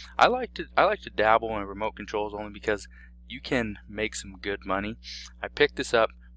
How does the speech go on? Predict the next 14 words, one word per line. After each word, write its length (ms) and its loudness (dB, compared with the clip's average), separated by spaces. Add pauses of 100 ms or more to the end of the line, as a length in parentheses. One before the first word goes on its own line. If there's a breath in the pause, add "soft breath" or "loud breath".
brand 400 2
new 140 2
condition. 640 -4 (120)
This 200 -6
item 280 6
right 160 0
here. 200 -12 (1160)
Okay, 180 -8 (520)
it's 140 0
actually 240 6
a 40 -6
pretty 240 -2
cool 140 0
remote. 240 -4